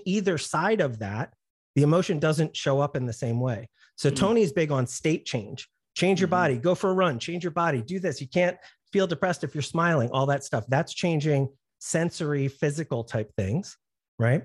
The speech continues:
Speaker 1: And then there's the other side of that. Can you reinterpret what is happening? Okay, so someone broke up with you.
Speaker 3: Reframe it, yeah.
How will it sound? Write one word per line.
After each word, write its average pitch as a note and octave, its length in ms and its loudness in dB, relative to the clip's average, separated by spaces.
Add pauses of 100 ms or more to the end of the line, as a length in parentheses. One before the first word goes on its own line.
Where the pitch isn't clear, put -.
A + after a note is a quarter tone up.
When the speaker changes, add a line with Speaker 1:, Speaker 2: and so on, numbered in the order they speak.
(320)
Speaker 1:
And D3+ 120 6
then E3+ 120 4
there's D#3 180 2
the D3+ 140 0
other A#3+ 180 2
side D#3 220 0
of C3+ 80 0
that. D3 180 -2
Can D#3+ 140 -4
you D#3 120 0
reinterpret F#3+ 880 -2
what A#2 220 0 (320)
is A#2 180 2
happening? A2+ 460 -2 (420)
Okay, C#3+ 100 4
so C#3+ 120 0
someone F3 340 4
broke D3+ 260 2
up G3+ 160 0
with C#3+ 180 -4
you. A2 320 0
Speaker 3:
Reframe A#2 480 -6
it, A#2 180 -8
yeah. B2 120 -6